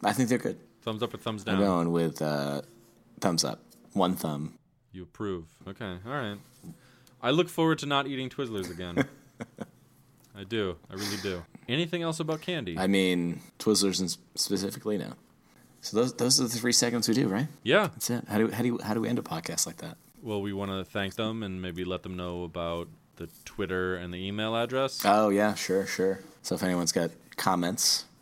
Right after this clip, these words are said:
Speaker 1: they can reach out to us via, uh,
Speaker 2: Yeah.
Speaker 1: our Twitter handle, which is heads up pod at twitter dot com, which is where you find Twitter on the internet.
Speaker 2: Wouldn't you just say it's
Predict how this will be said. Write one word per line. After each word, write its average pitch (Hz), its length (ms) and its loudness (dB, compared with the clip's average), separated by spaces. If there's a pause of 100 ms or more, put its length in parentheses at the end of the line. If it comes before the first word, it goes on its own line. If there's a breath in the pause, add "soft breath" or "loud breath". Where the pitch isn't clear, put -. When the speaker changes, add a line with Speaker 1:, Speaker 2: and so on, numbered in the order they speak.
(200)
Speaker 1:
they 82 100 -8
can 92 120 -6
reach 87 220 0
out 87 160 2
to 85 120 0
us - 380 0 (280)
via, 80 280 0
uh, 76 100 -6
Speaker 2:
Yeah. 78 360 -2
Speaker 1:
our 80 100 -2
Twitter 92 280 -2
handle, 82 260 -2
which 80 180 -4
is 78 240 -4 (640 soft breath)
heads 87 500 0
up 87 300 -4 (320)
pod 87 500 -2 (440)
at 85 140 -10
twitter 87 280 -2
dot 78 240 0
com, 85 400 -2 (520)
which - 180 -10
is 80 100 -6
where 82 100 -2
you 78 80 0
find 80 340 0
Twitter 76 380 -2 (1080)
on 85 140 -10
the 78 60 -6
internet. 87 200 0
Speaker 2:
Wouldn't 120 200 4
you 110 80 0
just 107 180 -2
say 98 240 4
it's 85 160 -4